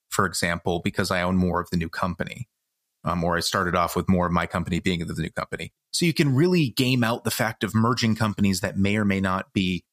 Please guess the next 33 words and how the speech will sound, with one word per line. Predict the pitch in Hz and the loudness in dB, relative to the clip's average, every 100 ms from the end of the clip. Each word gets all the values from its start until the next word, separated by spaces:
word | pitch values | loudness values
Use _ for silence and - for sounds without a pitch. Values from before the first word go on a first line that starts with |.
| _ _ | _ _
beneficial | 85 87 143 139 147 | -4 0 0 2 0
to | - 131 | 2 2
you, | 127 127 | 4 2
or | 107 | 2
merging | 95 98 95 90 | 2 2 0 0
companies | 98 92 95 92 92 | 0 0 0 0 0
or | 92 | -2
starting | 104 98 98 | -2 0 -2
a | |
company | - 90 - | -2 -2 -4
just | 90 104 - | -6 -6 -6
to | |
throw | 110 - 98 98 | -8 -4 0 0
it | |
into | 98 95 | 0 -2
somebody | - 92 95 | -2 -2 0
else's | 92 104 107 - | 0 0 -2 -2
stuff | - 98 - | -2 -2 -2
so | 92 | 0
you | 90 | 0
can | 95 87 - - | 0 -2 -2 0
give | 113 95 | 0 2
them | 101 101 | 0 0
some | - 98 | 2 2
money | 95 98 98 | 4 4 2
or | 90 | 0
give | 104 92 | 0 0
yourself | 90 - 98 - | 0 0 0 0
money | 95 95 | 0 2
and | 87 85 - - | 0 -2 -6 -4
pay | 104 | -2
it | 90 | 0
off. | 92 98 - | 0 0 -4